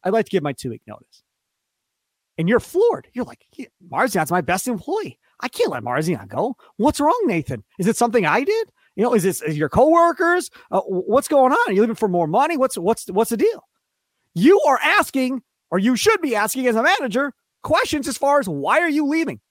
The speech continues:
If you like the person, okay? Now, if Marzion's a horrible employee and not that good anyhow, and he says, "Hey, I'm giving my two-week notice," you go, "Oh, good luck. Good luck in your future endeavors. Have a good day." And that's it. That's the end of the conversation. Cool. I don't care where you're going.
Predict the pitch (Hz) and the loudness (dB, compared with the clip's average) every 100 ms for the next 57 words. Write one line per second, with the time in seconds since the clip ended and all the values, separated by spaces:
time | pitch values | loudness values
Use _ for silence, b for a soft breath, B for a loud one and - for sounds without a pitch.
0 | _ 370 302 349 320 330 330 262 - 214 | _ 0 0 0 2 2 2 -2 0 0
1 | - 123 - _ _ _ _ _ 190 339 | -2 -10 -14 _ _ _ _ _ -2 -2
2 | - _ _ _ - 320 - _ b b | -4 _ _ _ 2 2 2 _ b b
3 | 349 339 320 359 262 269 190 160 277 370 | 0 4 4 4 2 2 2 6 6 6
4 | 311 156 127 143 117 156 262 - _ _ | 2 0 -4 -6 -4 -4 -4 -8 _ _
5 | _ _ - 220 190 165 - _ _ _ | _ _ 0 2 2 0 -10 _ _ _
6 | _ _ 131 214 240 277 196 214 247 415 | _ _ -2 0 2 0 4 4 4 0
7 | 175 165 196 240 233 247 214 196 247 202 | 0 0 0 -2 0 2 2 2 0 2
8 | 226 220 233 220 302 247 226 214 202 196 | 0 0 -2 -2 0 -2 -2 0 0 0
9 | - 508 - _ 233 220 - _ _ _ | -8 -12 -12 _ -2 -2 -4 _ _ _
10 | - 220 202 226 220 208 175 131 - 151 | -4 -2 -2 -2 -4 0 0 0 -4 -4
11 | 147 123 98 _ _ _ _ _ 196 302 | -6 -8 -10 _ _ _ _ _ -2 2
12 | 359 494 185 196 294 285 277 277 285 294 | 2 2 0 -2 -2 0 0 2 2 0
13 | 180 359 - 147 208 180 247 311 311 269 | 0 -2 0 0 0 2 2 2 0 0
14 | 277 | 0